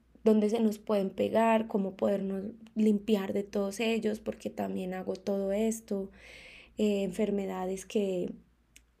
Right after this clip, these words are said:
el cuerpo grita a través de las emociones, de las enfermedades espirituales. Entonces aquí básicamente y resumidamente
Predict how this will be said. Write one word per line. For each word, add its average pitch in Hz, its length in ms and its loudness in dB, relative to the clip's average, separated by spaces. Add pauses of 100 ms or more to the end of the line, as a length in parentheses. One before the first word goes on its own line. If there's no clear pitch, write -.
(120)
el 220 180 0
cuerpo 220 380 -2
grita 226 340 -2
a 220 60 -4
través 196 300 -2
de 196 100 0
las 202 240 -2
emociones, 202 920 -2
de 190 120 -2
las 190 220 -4
enfermedades 180 560 -4
espirituales. 190 1000 -4 (520)
Entonces 208 600 0
aquí 214 360 0
básicamente 208 1160 0
y 254 220 2
resumidamente 214 1080 -2